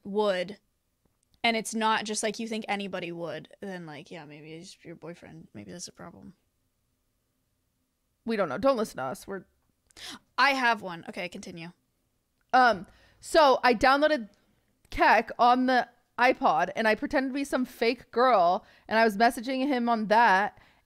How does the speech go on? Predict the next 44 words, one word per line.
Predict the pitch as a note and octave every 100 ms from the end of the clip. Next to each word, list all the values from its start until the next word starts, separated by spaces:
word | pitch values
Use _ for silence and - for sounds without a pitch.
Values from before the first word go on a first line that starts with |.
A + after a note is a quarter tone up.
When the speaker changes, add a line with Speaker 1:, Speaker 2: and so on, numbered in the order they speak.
| -
Speaker 2:
and, | B3+ B3 A#3 A3 - F4+ F#4 -
<laughs> | A4 - _
and | B3+ C4 B3 B3 - _ _ _ _ -
I, | C4+
like, | C4+ B3 - - _ _ _ _ _ _ _ _ _ -
was | B3 -
trying | - A#3+ C#4
to | C#4+
get | C4
him | B3+
to | A#3+
send | - A#3 A#3
me | A3+
nudes | G3 A3 D#4 F3+ F#3 -
to | C4
prove | - D#4 B3+
it. | D#3+ D3 -
This | A3+ A#3+
was | G#3+
bef-, | A3 - - G3 F3+
the | G#3
phone | - E4+ A4
number | D#4 B3 A3+
was | A3 G#3
way | C4+
easier, | B3+ B3 A#3 G3+ D3+ -
for | G#3
the | G3
record, | F3+ - F#3+ F#3+
than | G3
trying | A#3+ A3
to | G#3
get | G#3+
a |
guy | G3+ G#3
to | G#3
Speaker 1:
Yeah. |
Speaker 2:
send | F3+ G#3+
you | G3
nudes | F#3 G#3 G#3 F3+
over | F#3+
a | F#3+
messaging | F#3+ G3+ G#3 F3+
app. | - -